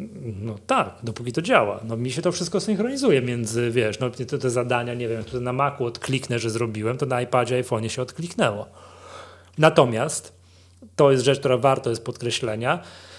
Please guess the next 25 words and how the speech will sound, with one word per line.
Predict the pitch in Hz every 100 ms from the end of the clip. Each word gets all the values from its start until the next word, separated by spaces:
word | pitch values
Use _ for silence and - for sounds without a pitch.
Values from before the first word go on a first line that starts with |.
| - - - -
E, | 135 139 131 131 110 156
jak | 143
przez | 143 139 -
chwilę | - 190
używałem, | 185 139 139 135 139 151 147
zresztą | 135
dalej | 160 175 139
próbuję | - 117 120
tak | 113 113
równolegle | 110 120 120 117 120
używać, | 110 110 117 117
ale | 110
jednak | 110 110
nie | 127
jestem | 123 123
aż | 110
do | 104
końca | 123 110
zadowolony | 117 110 113 113
z, | 110 - -
mm, | 165 123 117 113 110 110
ze | 104 117
systemowych | - - 127 - - 127 131 131 123 120 120
tych | 117 -
remindersów, | 120 120 117 113 110 101 135 175